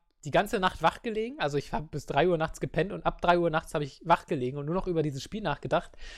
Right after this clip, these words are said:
und wie das in Episode vier und fünf weitergeht. Ich spoilere jetzt natürlich nichts, aber es ist so fies, was sie da machen. Sie klauen zwar ganz eindeutig bei einem bestimmten Film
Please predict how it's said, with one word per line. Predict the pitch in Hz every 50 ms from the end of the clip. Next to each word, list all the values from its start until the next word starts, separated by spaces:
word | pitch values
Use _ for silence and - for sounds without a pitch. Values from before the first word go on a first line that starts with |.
| - - -
und | 160 147 131
wie | 143 170 180
das | 175 180 170 -
in | - 160
Episode | 156 165 180 175 160 151 151
vier | - - 180 175
und | 165 156
fünf | - 165 151 135
weitergeht. | 151 160 - 147 127 120 127 156 - _ _ _ _ - _ _ - - - _ _ _ _
Ich | 147 -
spoilere | - - 180 185 190
jetzt | 175 - -
natürlich | 165 - 170 151 -
nichts, | - - - - - - -
aber | - 151 147 147 147 -
es | 147 - -
ist | 139 - - - _ _
so | 196 151 131 127 151 185 208 - -
fies, | - - - 185 - -
was | 165 147 -
sie | 156
da | 147 135
machen. | 127 143 165 - 208 214 - - - - - - -
Sie | - - 175
klauen | - - - 165 170 196 226 226
zwar | - - 208 202 196 196
ganz | 190 - 170 175 202 202
eindeutig | - 190 185 175 185 180 180 -
bei | - 165 151
einem | 143 147 151 156 143
bestimmten | 143 - - 190 202 - 170
Film | - - 170 185 214 220 240 254